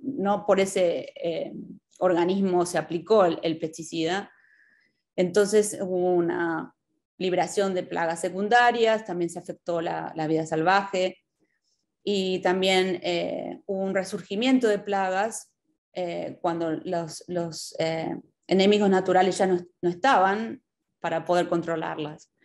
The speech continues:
Y también se dieron cuenta que había contaminación en el medio ambiente, contaminación del suelo, contaminación de las aguas superficiales,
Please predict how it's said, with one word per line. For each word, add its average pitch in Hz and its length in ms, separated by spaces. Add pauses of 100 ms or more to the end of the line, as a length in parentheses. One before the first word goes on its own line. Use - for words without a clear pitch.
(480)
Y 220 140
también 269 320
se 294 80
dieron 254 220
cuenta 254 320
que 214 100
había 214 440
contaminación 180 640
en 214 80
el 202 80
medio 190 280
ambiente, 185 540
contaminación 160 720
del 151 120
suelo, 214 680
contaminación 170 1000
de 185 60
las 175 160
aguas 180 220
superficiales, 196 1160